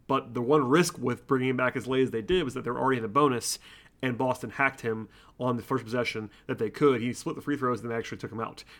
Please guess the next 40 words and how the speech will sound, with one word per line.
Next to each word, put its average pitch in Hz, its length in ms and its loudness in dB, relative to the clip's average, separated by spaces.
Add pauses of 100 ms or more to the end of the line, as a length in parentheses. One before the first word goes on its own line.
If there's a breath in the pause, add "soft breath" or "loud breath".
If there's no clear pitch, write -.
So - 160 0
it 123 40 2
was 120 80 -2
kind 139 120 0
of 117 120 -2
a - 20 -6
brief 131 360 0 (100)
time 120 300 -2
for 117 100 -10
Capela 117 400 -2
to 110 80 -12
play 120 280 -2
in 113 80 -6
the 110 80 -6
fourth 107 260 -8
quarter. 120 360 0 (400 soft breath)
Um, 127 300 2
they 127 120 0
did 156 160 2
have 165 180 2
some 135 200 2
bad 127 460 0 (320 loud breath)
possessions 131 300 0
offensively. 131 640 0
Trey 131 340 -2
kinda 120 220 -4
stalled 127 520 0
in 131 220 -2
the 123 80 0
fourth 131 280 -2
quarter. 139 200 4
And 135 140 2
in 139 100 4
general, 151 380 6
I 131 80 4
will 131 120 0
say 131 200 0
this. 117 360 -4 (380 loud breath)
The 131 100 -4
Hawks, 170 380 0